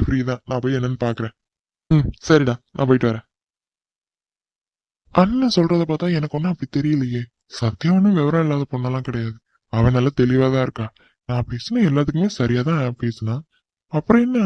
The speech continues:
அண்ணன் இப்படி சொல்லிட்டு போகுது? என்னவா இருக்கும்? நல்லா தானே பேசுறா, இதுல என்ன இருக்கு? அண்ணன் எப்பவுமே இப்படித்தானே பேசுவான்,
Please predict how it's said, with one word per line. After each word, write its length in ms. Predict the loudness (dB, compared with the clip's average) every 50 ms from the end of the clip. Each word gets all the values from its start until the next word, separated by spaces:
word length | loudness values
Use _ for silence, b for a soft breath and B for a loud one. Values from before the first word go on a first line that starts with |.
| 2 2
அண்ணன் 200 | 2 2 0 0
இப்படி 180 | -2 -4 -4
சொல்லிட்டு 320 | -2 -4 -4 -4 _ -6 -4
போகுது? 200 | -2 -2 -2 -4 -6 -8 _ _ _ _ _ _ -10 -4 -2
என்னவா 240 | 0 2 2 2 2 0
இருக்கும்? 280 | 0 -2 -4 -6 -6 -6 -8 _ _ _ _ _ _ _ _ _ _ -6 -4
நல்லா 180 | -2 0 0 0
தானே 140 | 0 2 2 4 4
பேசுறா, 300 | 4 2 2 -2 -4 -4 -4 -6 _ _ -8 -2 0
இதுல 240 | 2 4 4 4
என்ன 160 | 4 4 2 2
இருக்கு? 240 | 0 -2 -4 -4 -4 -4 -6 _ _ _ _ _ _ _ _ _ _ _ _ -8 -2
அண்ணன் 360 | 0 2 4 6 6 6 4
எப்பவுமே 260 | 4 2 2 2 2 2
இப்படித்தானே 340 | 0 0 -2 0 0 0 -2 -4
பேசுவான், 320 | -4 -4 -4 -6 -6